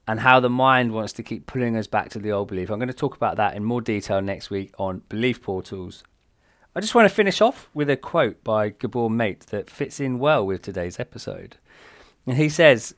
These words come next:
"We may not be responsible for the world that created our minds, but we can take responsibility for the mind which we create our world."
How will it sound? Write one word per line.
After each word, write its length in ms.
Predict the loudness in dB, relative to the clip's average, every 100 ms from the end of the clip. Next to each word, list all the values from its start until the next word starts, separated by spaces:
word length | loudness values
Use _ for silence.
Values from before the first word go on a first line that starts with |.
| -4
"We 160 | 0
may 300 | 2 2 2
not 180 | 0 0
be 140 | 0 0
responsible 720 | -2 2 2 2 -4 -6 -4
for 140 | -6
the 100 | -6
world 380 | 2 4 4 0
that 160 | -8 -8
created 420 | -2 -2 -2 -4
our 140 | -4
minds, 560 | -2 -4 -6 -12 -16 -20 _ -20 _ -8
but 100 | -2
we 160 | -2
can 560 | -2 0 2 2 0 -6 _
take 260 | -4 -4 -4
responsibility 1040 | -6 -4 -4 -2 -2 -2 -4 -6 -6 -8 _ -10
for 120 | -4
the 80 | 0
mind 420 | 2 4 2 -2
which 200 | -8 -10
we 100 | -12
create 480 | -10 -6 -6 -6 -8
our 120 | -10
world." 420 | -8 -10 -12 -18